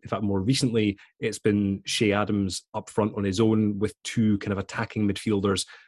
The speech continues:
playing off him. Um, the, the, the real, the real key to this, to the formation and the system that we play is how well we look after the ball now.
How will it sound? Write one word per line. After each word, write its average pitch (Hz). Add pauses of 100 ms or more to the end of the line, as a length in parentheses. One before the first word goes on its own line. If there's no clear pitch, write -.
(180)
playing 101
off 104
him. 104 (560)
Um, 107 (880)
the, 120 (160)
the, 113
the 123
real, 135
the 120
real 147
key 139
to 110
this, - (240)
to -
the 95
formation 104
and 95
the 95
system -
that 95
we 98
play 101 (520)
is 110
how 113
well 107
we 107
look 104
after 104
the 98
ball 101
now. 104